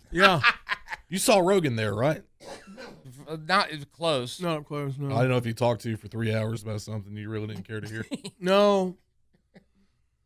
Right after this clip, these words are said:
Speaker 1: I sold him some D M T, and then we went our separate ways. <laughs>
Speaker 3: <laughs>
Speaker 1: Yeah. Uh,
Speaker 3: He
Speaker 1: it
Speaker 3: was
Speaker 1: wa-
Speaker 3: over there just counting money when I saw him.
Speaker 1: What I wound up doing
Speaker 3: <laughs>
Speaker 1: was I had a, luckily I had a crowbar in the, the toolbox that I didn't need on my Sierra.
Speaker 3: What's up, Devin?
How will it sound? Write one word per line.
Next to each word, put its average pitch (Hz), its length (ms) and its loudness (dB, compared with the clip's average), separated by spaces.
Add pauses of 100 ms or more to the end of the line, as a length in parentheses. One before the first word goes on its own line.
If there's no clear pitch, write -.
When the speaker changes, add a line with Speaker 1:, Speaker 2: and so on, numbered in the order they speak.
(160)
Speaker 1:
I 185 80 0
sold 240 220 2
him 240 80 0
some 190 160 -2
D 214 140 0
M 196 120 2
T, 196 160 2
and 170 80 0
then 165 80 0
we 165 80 0
went 160 140 -4
our 160 80 -6
separate 151 240 -16 (120)
ways. 110 100 -18 (140)
<laughs> - 100 -16 (220)
Speaker 3:
<laughs> 175 160 -6
Speaker 1:
Yeah. 151 880 2 (480)
Uh, 170 280 2 (360)
Speaker 3:
He 202 140 0
Speaker 1:
it 285 60 2
Speaker 3:
was 294 160 2
Speaker 1:
wa- 226 80 4
Speaker 3:
over 175 140 0
there 160 140 0
just 143 200 -6
counting 170 280 0
money 160 260 -2
when 113 120 -4
I 135 100 -2
saw 95 280 -8
him. 90 140 -12
Speaker 1:
What 214 140 0
I 254 40 4
wound 233 220 6
up 202 120 2
doing 220 220 6
Speaker 3:
<laughs> - 20 2
Speaker 1:
was 185 140 0
I 180 80 2
had 196 160 4
a, 151 100 -6 (120)
luckily 214 360 -2
I 170 60 0
had 185 140 0
a 151 40 -8
crowbar 226 800 -4
in 190 200 -10
the, 151 180 -14 (100)
the 151 120 -20
toolbox 226 640 -6
that 180 100 -14
I 175 40 -10
didn't 190 200 -6
need 208 180 -4
on 190 80 -6
my 190 80 -6
Sierra. 220 420 -10
Speaker 3:
What's - 140 -16
up, 143 160 -4
Devin? 151 340 0